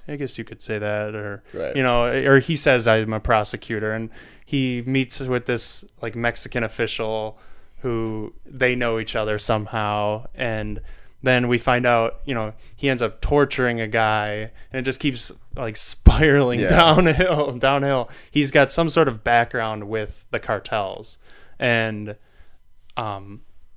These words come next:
Speaker 1: I th-, the title of the film refers to his character,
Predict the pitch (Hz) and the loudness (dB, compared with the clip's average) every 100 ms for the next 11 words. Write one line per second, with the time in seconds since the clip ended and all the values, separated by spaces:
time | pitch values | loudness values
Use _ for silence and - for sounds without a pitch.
0 | - - - 117 139 127 120 123 - - | -20 -6 -2 -2 -2 -6 0 0 2 4
1 | 139 127 117 110 - 131 120 110 104 110 | 4 4 0 -4 -2 0 0 -4 -8 -8
2 | 107 120 107 - 104 107 101 - 107 101 | -4 -4 -4 -6 -10 -8 -10 -8 -8 -8
3 | - 98 95 | -10 -10 -12